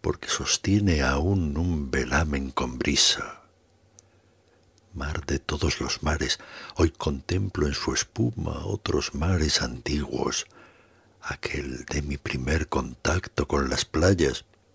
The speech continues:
y el de aquellas lecturas codiciosas e incómodas bajo algún tamarindo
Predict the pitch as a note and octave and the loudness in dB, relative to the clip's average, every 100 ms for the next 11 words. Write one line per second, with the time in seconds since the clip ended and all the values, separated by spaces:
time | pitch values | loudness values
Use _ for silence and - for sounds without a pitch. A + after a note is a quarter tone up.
0 | - G2+ F#2 E2+ - - G2+ F#2 - - | -10 -2 -2 0 -4 -4 -2 0 0 -2
1 | - - - - - - - F2+ B2 - | -8 -16 -16 -8 -6 -8 -6 -2 0 0
2 | C2+ - - F2 F2+ - - G#2+ B2 F#2+ | -2 -4 -2 -4 -4 -8 0 2 2 2
3 | - D2+ D#2 C#2 C2 - C3 A2 D#2+ C#2 | 2 2 2 0 0 6 8 8 4 4
4 | C#2 D2+ - - C2+ F#2+ G2+ E2 B1+ - | 4 2 2 0 2 0 2 0 0 -2
5 | C#2+ C2 C2 B1 - | -2 -4 -6 -8 -8